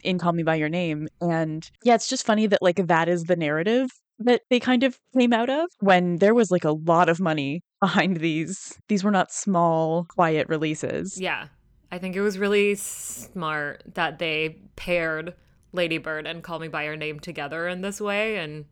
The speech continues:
Speaker 2: push forward, like, the Timminess <laughs> and capitalize on this kind of, like,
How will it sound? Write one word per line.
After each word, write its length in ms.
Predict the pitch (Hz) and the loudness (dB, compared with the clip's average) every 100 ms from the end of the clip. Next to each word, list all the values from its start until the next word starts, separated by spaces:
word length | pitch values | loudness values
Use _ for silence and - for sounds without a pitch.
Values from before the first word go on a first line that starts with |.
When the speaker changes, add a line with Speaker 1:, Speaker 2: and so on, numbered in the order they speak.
| _ _ | _ _
Speaker 2:
push 200 | 185 170 | -10 -10
forward, 480 | - 160 151 151 135 | -8 -8 -6 -8 -8
like, 300 | 143 165 - 170 | -10 -10 -16 -8
the 180 | 202 | -6
Timminess 840 | 190 196 185 175 175 247 - - - 427 - - - | -4 -4 -4 -2 0 -2 0 -4 -2 -4 -4 -14 -12
<laughs> 420 | 539 554 508 330 | -6 -4 -4 0
and 220 | 233 233 | 0 0
capitalize 720 | 254 269 226 220 214 196 196 202 | 2 4 4 2 2 2 0 0
on 160 | 180 | -2
this 180 | 180 180 | -2 -2
kind 220 | - 180 | -2 -2
of, 120 | 175 | -2
like, 320 | 175 165 170 | -4 -4 -6